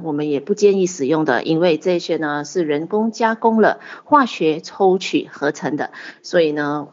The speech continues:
它也不属于健康的植物蛋白，它不完整，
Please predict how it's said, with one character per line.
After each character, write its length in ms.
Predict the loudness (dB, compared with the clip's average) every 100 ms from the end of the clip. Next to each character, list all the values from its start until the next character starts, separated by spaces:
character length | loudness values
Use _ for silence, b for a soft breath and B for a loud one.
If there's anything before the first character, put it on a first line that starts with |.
| -18
它 180 | -4 2
也 140 | 2
不 160 | 2 0
属 260 | 0 0
于 160 | 0 0
健 220 | 0 0
康 280 | 0 -4 -2
的 200 | -2 -4
植 240 | -4 0
物 100 | 0
蛋 240 | 2 0 0
白， 360 | 0 0 -4 -8
它 140 | -6
不 180 | 0 2
完 280 | 2 0 0
整， 240 | -2 -2